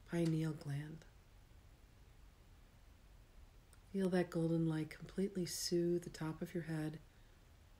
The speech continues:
The energy center there is a beautiful violet color, the crown chakra, your connection to spirit.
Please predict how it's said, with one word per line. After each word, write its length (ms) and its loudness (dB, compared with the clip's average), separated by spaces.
The 180 -10
energy 300 2
center 340 2
there 440 0
is 120 -6
a 60 -10
beautiful 420 0
violet 480 -2
color, 460 -2
the 80 -12
crown 260 0
chakra, 640 -4
your 120 -14
connection 480 -4
to 100 -6
spirit. 500 -6